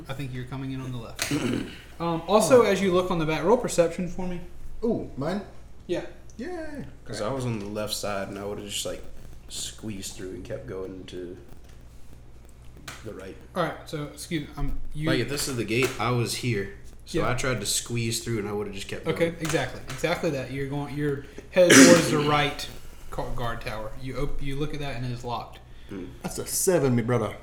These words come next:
Speaker 1: <clears throat> All right, it's not hard to see that there are big stone braces, or not wo-, big stone, or wooden braces on this back side of the gate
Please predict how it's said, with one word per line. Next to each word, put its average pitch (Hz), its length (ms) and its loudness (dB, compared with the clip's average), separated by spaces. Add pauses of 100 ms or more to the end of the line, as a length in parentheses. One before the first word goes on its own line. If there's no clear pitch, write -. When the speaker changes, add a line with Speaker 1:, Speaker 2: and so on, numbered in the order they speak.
(140)
Speaker 1:
<clears throat> - 80 2 (140)
All 208 60 6
right, 185 140 4
it's 196 140 0
not 226 160 4
hard 208 220 8
to 160 80 -2
see 190 320 2
that 160 160 2
there 160 200 6
are 147 60 2
big 160 500 4
stone 160 520 2
braces, 139 680 0
or 156 160 -2
not 156 300 -2
wo-, 151 240 -2 (100)
big 147 320 0
stone, 143 480 -2
or 135 140 -2
wooden 151 340 4
braces 147 460 0
on 135 160 0
this 123 180 -2
back 131 420 -2
side 135 280 0
of 120 140 -4
the 110 80 -6
gate 123 340 -2